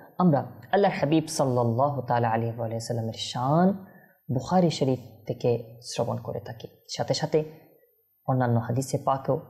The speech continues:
পেশ করার চেষ্টা করা হয়, কোরআনে পাকের আয়াত সম্ভব হলে পেশ করার চেষ্টা করা হয়। তো আসুন আজকে আর দেরি নয়, প্রথমে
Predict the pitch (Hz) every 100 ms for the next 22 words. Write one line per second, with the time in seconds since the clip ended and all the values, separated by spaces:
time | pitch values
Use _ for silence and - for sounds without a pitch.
0 | - 123 - 131 - - 170 156 151 139
1 | 135 - - - _ 131 117 117 117 131
2 | - - 110 107 120 143 156 - 117 117
3 | 117 117 120 117 127 135 156 - 160 151
4 | 139 131 - - - - - - - 170
5 | - 220 180 - - - - 147 123 139
6 | 170 180 143 147 143 151 143 196 151 127